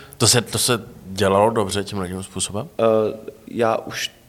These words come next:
Speaker 2: já už to radši,
Speaker 1: Nepamatuješ
Speaker 2: radši
Speaker 1: to?
Speaker 2: píšu sám. Ne, ne, nepamatuju si
Speaker 1: Píšeš
Speaker 2: to.
Speaker 1: to sám? No, no právě proto
Speaker 2: Ra-,
Speaker 1: se ptám.
Speaker 2: radši, radši píšu sám, ale ne, že bychom, my jsme neměli při psaní zásadní neschody, ale mám pocit, že tam chyběl někdo, kdo tomu řemeslně opravdu rozuměl, nějaký dramaturg, jo,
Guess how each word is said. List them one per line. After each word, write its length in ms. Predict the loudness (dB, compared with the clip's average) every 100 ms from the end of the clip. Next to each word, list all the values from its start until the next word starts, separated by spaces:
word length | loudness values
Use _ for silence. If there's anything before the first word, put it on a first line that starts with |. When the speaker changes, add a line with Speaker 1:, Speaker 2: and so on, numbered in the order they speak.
| _ _ -12
Speaker 2:
já 140 | -8
už 180 | -8 -10
to 160 | -2 -2
radši, 280 | 0 0 2
Speaker 1:
Nepamatuješ 400 | 2 2 2 0
Speaker 2:
radši 160 | -2 -4
Speaker 1:
to? 60 |
Speaker 2:
píšu 80 | -6
sám. 260 | -6 -2 6
Ne, 200 | 8 8
ne, 100 | 8
nepamatuju 440 | 6 4 4 6
si 40 | 8
Speaker 1:
Píšeš 100 | 6
Speaker 2:
to. 60 |
Speaker 1:
to 100 | 4
sám? 300 | 2 0 2
No, 80 | 4
no 120 | 4
právě 280 | 6 6 6
proto 240 | 6 4 6
Speaker 2:
Ra-, 20 |
Speaker 1:
se 80 | 8
ptám. 120 | 8
Speaker 2:
radši, 240 | 8 8 8
radši 300 | 8 6 0
píšu 300 | -2 -4 0
sám, 400 | 4 6 6 0 -8 -16 2
ale 180 | 6 8
ne, 100 | 6
že 100 | 4
bychom, 500 | 0 0 0 0 0 0
my 80 |
jsme 140 | 2 4
neměli 260 | 4 4
při 140 | 2 -2
psaní 260 | -4 -2
zásadní 400 | 2 2 2 0
neschody, 520 | 0 0 -2 2 2 0 -12 -20 -20 -20 _ _ _
ale 540 | 4 6 6 8 6
mám 280 | 6 6 4
pocit, 220 | 2 -2
že 80 | 0
tam 160 | 2 2
chyběl 400 | 2 4 6 6
někdo, 540 | 2 2 2 4 2
kdo 140 | 2 -2
tomu 220 | -2 0
řemeslně 420 | 0 0 0 0
opravdu 300 | 0 0 2
rozuměl, 420 | 0 -2 -2 -2
nějaký 280 | 0 -2 -2
dramaturg, 640 | 0 0 -2 -8 -14 -10
jo, 120 | -10